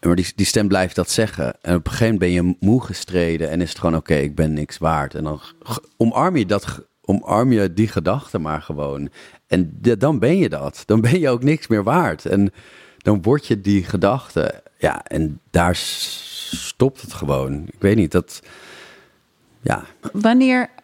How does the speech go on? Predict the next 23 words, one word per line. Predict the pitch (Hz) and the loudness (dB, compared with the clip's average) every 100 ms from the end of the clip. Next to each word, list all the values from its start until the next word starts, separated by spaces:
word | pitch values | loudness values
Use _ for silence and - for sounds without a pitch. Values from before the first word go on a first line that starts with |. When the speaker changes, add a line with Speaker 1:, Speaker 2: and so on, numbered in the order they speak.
| _ _ _ _ _ | _ _ _ _ _
Speaker 2:
en | - 208 | -4 -4
want | 220 | 0
je | 190 | -2
hebt | - | 0
bij | 185 | -2
Splinter | 185 - 196 - - | -2 -2 -2 -2 -12
op, | - _ - | -14 _ -4
in | |
het | 180 | -2
programma | 180 - 202 196 | -2 0 0 0
verteld | - - 180 196 233 | -6 -2 2 2 0
over, | - 185 - 175 170 | -2 -4 -4 -6 -6
eh, | - 175 175 | -8 -8 -4
medicatie. | 185 185 175 - 190 220 - | -2 0 -2 -2 -2 -2 -2
Wanneer | 208 214 214 | 2 2 2
werd | 208 214 | 2 0
daar | 208 208 | 0 0
voor | 214 | 0
het | 208 | -2
eerst | - 202 - | 2 2 0
over | - 196 - | -2 -2 -2
gesproken? | - - - 240 240 - - 160 _ _ _ _ _ _ _ - - - _ _ _ - | -10 -10 0 2 2 -2 -12 -12 _ _ _ _ _ _ _ -20 -20 -20 _ _ _ 0
Speaker 1:
Ehm, | 113 110 107 104 107 101 | 2 4 2 2 2 0